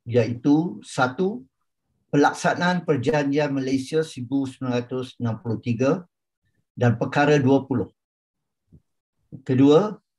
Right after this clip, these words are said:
status mereka dalam Perkara satu kurungan dua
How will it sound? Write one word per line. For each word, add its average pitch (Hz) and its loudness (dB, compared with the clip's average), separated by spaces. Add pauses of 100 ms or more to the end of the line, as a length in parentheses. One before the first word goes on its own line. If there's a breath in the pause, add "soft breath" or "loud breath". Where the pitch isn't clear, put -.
(240)
status 185 -2
mereka 180 -2
dalam 165 2
Perkara 156 2
satu 151 -6
kurungan 131 -2
dua 127 0